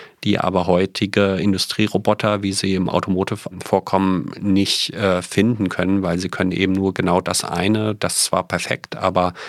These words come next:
so wie es eine Abweichung gibt, äh, stehen die praktisch dann auch auf dem Schlauch. Ähm, ich denke, man muss damit offen sein, man muss auch immer sein, äh, seine eigene Kompetenz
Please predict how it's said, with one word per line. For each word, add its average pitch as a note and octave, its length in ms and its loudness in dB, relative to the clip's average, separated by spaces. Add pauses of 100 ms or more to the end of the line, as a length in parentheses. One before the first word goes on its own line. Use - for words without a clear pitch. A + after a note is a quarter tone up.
(120)
so F#2 180 0
wie F#2 60 2
es F2 120 2
eine F#2 260 -2
Abweichung F2+ 440 -2
gibt, - 380 -4
äh, F#2+ 360 -2
stehen F2+ 280 0
die F#2+ 80 -2
praktisch - 480 -4
dann F#2 160 -2
auch F2+ 260 0 (520)
auf - 160 -6
dem - 160 4
Schlauch. F2+ 500 0 (500)
Ähm, G#2 800 2 (800)
ich - 140 0
denke, A2+ 400 4
man G#2 220 2
muss G2 280 0
damit F#2+ 300 0
offen A2+ 280 2
sein, A#2 380 0
man G2 160 0
muss - 260 0 (100)
auch F#2+ 220 0
immer F#2+ 340 2
sein, F#2+ 720 -2
äh, F2+ 360 -6
seine - 380 -2
eigene G#2 720 0 (520)
Kompetenz G2+ 920 0